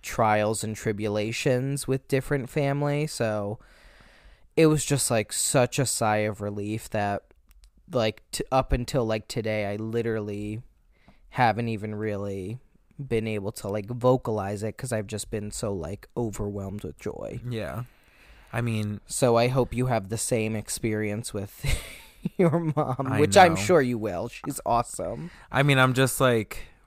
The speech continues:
Speaker 2: well, for, like, in your scenario, I just know that this has been so anxiety inducing for you for years.
Speaker 1: Mm-hmm.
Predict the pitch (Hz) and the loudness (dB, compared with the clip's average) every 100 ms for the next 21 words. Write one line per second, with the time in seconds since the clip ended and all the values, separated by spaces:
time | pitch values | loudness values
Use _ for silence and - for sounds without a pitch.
0 | - - 120 113 - - 127 113 104 104 | -20 -8 -2 -2 -2 -2 0 2 2 0
1 | 101 104 101 104 104 104 104 - - - | 0 -4 -4 -4 -2 -4 -6 -14 -20 -20
2 | - - - - _ _ - _ _ - | -20 -20 -20 -20 _ _ -20 _ _ -10
3 | - 113 101 101 113 101 95 98 - 101 | -6 -4 -2 0 2 2 2 0 2 4
4 | 101 101 98 98 98 - - - - _ | 4 4 0 -2 -4 -10 -20 -20 -20 _
5 | _ _ - - - - 113 113 107 101 | _ _ -20 -20 -10 -4 -2 -2 -2 0
6 | 101 110 101 98 104 - 107 98 107 104 | 2 2 0 -4 -4 -4 -6 -6 -2 0
7 | 98 - - - 107 101 101 92 104 98 | -2 -6 -6 -4 0 0 0 -4 -8 -8
8 | 101 98 101 95 95 92 - 104 104 90 | -6 -4 -4 -4 -6 -8 -10 -10 -10 -8
9 | 87 90 90 92 - 95 90 90 90 87 | -8 -8 -8 -10 -10 -10 -8 -8 -8 -8
10 | 87 - _ _ _ _ - _ - - | -10 -14 _ _ _ _ -20 _ -20 -12
11 | 101 98 95 95 95 98 92 71 71 87 | -6 -4 -4 -6 -4 -4 -4 -6 -8 -6
12 | 107 127 131 123 117 117 | -4 -4 -4 -6 -6 -6